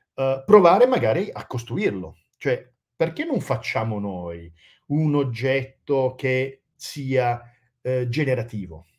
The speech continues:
Eh, una del-, delle, delle applicazioni, eh, che, eh, mi è capitato, mi capita e provo ogni volta a, eh, stimolare, eh, nelle, nei, nei corsi, nella, di formazione per gli insegnanti, è proprio quella di,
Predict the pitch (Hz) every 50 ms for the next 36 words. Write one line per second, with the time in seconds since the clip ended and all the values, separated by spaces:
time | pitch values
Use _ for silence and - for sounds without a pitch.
0 | _ _ - 104 101 104 104 101 101 117 135 143 131 127 120 117 123 123 120 123
1 | 120 117 - - - _ _ - 135 131 135 127 - 143 123 135 127 127 - -
2 | 175 180 175 160 135 127 117 113 107 - - _ _ _ - 139 127 127 127 127
3 | 123 123 117 120 135 135 135 139 135 135 - 131 131 131 127 120 120 120 117 120
4 | 131 131 - 139 - 120 113 156 156 139 127 - 107 107 107 - 147 139 123 -
5 | 110 - 107 104 120 113 - - - _ - 139 156 165 165 156 123 113 110 107
6 | 104 107 127 135 127 131 135 - - - 120 120 117 110 - - 110 107 104 104
7 | 104 101 90 90 - - 127 113 117 123 156 165 135 110 104 101 - - - -
8 | - - _ _ - 107 113 113 110 107 110 107 113 117 113 113 113 110 110 107
9 | 110 107 107 110 110 107 107 113 113 107 104 104 104 - 92 90 123 - - -
10 | 107 101 98 107 101 101 98 101 98 98 98 98 - - 104 101 104 - - 127
11 | 110 104 - - 101 107 107 - 143 139 123 110 98 110 104 - 135 143 160 -
12 | 180 180 175 175 175 170 143 135 123 123 156 165 143 120